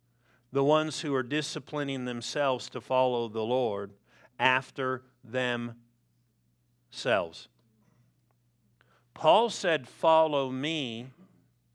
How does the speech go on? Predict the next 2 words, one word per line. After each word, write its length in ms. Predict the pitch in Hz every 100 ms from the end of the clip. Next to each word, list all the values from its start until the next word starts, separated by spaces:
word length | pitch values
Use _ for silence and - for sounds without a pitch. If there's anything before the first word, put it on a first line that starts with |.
| _ _ _ _ _ _ _
as 600 | 165 180 226 202 151 113 - _ _ _ _ _ -
I 480 | 139 123 101 82